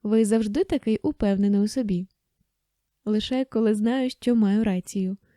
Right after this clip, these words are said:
"Ви навіть не знаєте мого імені?" "А мені здається, що знаю достатньо", —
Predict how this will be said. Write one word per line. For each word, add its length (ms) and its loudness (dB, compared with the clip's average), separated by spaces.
"Ви 200 2
навіть 320 2
не 140 2
знаєте 360 -2
мого 300 -2
імені?" 520 0
"А 120 0
мені 360 2
здається, 560 -2
що 280 -4
знаю 280 0
достатньо", — 680 -2